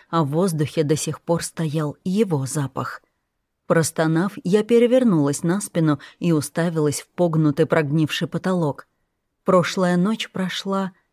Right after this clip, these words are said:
странно. И как бы трудно это ни было признать, хорошо.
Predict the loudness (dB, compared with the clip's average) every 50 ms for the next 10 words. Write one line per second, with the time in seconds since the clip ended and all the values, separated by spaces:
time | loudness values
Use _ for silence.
0 | _ _ _ -12 -12 -10 -8 -4 -2 0 0 0 0 0 -2 -2 -6 -8 -12 -14
1 | _ _ -20 -20 -20 -20 -18 _ -4 -2 -2 0 0 0 0 2 0 0 0 2
2 | 2 2 2 2 2 2 2 2 2 2 2 2 2 2 2 2 2 2 0 0
3 | -2 -4 -4 -2 -2 0 0 -2 -2 -6 -8 -14 -14 -10 -8 -6 -6 -6 -6 -6
4 | -4 -2 -2 -2 -2 -2 -6